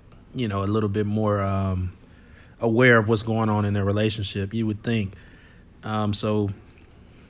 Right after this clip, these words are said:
I usually steer clear of things like that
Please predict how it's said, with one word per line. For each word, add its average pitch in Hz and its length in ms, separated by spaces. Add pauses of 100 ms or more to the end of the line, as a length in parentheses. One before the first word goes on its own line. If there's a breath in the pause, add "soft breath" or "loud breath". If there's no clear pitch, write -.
(140 loud breath)
I 127 60
usually 165 320
steer 151 260
clear 175 380
of 156 160
things 165 400
like 170 220
that 175 320